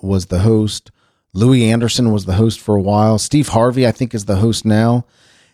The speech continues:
And, y-, you know, you pit family against family, and they have to, according to the, according to a hundred people surveyed,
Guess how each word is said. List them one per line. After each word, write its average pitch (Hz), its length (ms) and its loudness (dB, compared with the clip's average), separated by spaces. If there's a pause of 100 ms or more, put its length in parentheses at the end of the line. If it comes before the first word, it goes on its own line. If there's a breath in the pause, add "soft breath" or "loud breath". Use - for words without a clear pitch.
(160 soft breath)
And, 98 480 0
y-, - 80 -20
you 90 320 -4
know, 85 80 -2
you 85 140 -2
pit - 260 -2
family 113 440 0
against 107 340 -4
family, 107 440 2
and 80 180 -2 (500)
they 85 100 0
have 101 240 0
to, 80 300 -2 (100)
according 113 520 0
to 110 160 0
the, 90 380 -4
according 208 360 -2
to 123 80 0
a 110 60 2
hundred 160 240 0
people 156 260 -2
surveyed, 110 600 -2